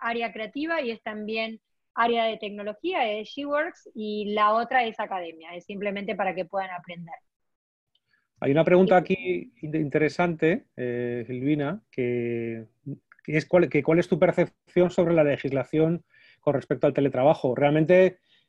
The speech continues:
Speaker 2: eh, no sé si, claro, legislación, eh, tendrá que haber en cada país. No sé si estás al tanto de cómo está la legislación en diferentes países y, y si es algo que hay que desarrollar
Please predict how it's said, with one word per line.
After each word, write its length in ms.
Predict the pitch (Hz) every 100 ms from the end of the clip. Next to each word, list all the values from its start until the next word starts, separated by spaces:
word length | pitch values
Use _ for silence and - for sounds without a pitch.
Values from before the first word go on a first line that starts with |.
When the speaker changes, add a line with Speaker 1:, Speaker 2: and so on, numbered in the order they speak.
| _
Speaker 2:
eh, 720 | 147 135 135 127 127 127 127
no 120 | 131 143
sé 120 | 151
si, 680 | - 170 160 156 156 143 139
claro, 160 | 147 151
legislación, 540 | 135 131 135 - 160
eh, 260 | 165 156 147 139
tendrá 240 | - 151 151
que 80 | 156
haber 120 | 170
en 80 | 175
cada 220 | 156 143
país. 320 | 139 185 135
No 100 | 139
sé 500 | - 147 147 147 143 _ _ _ _
si 140 | 156
estás 340 | 143 147 - _
al 160 | 151 143
tanto 280 | 160 151 147
de 300 | 139 139 131
cómo 200 | 147 151
está 160 | - 151
la 60 |
legislación 500 | 143 - 143 135 147
en 80 | 143
diferentes 360 | 131 139 127 156
países 520 | 143 147 - 175 160
y, 340 | 139 120 117 _ _ _ _ _ -
y 80 | 151
si 160 | -
es 140 | 139 -
algo 220 | 160 156
que 100 | 151
hay 80 | 143
que 80 | 156
desarrollar 640 | - 135 139 147 175